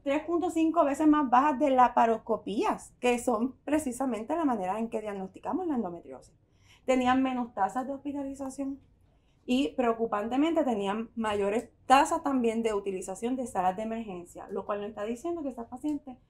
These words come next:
está teniendo que ir a sala de emergencia versus la del plan privado, que sí está obteniendo los servicios de salud que amerita.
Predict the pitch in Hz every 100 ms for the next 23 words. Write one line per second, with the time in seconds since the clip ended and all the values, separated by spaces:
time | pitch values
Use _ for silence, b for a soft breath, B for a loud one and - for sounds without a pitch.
0 | _ 220 196 - 262 370 403 - _ _
1 | - 208 208 247 370 403 339 302 294 294
2 | 285 294 320 294 247 240 262 - b b
3 | 208 254 277 330 285 240 233 226 226 285
4 | 294 381 381 240 226 233 247 262 277 277
5 | 277 294 302 294 b b - 214 208 208
6 | 180 185 208 220 226 233 233 226 185 170
7 | 170 151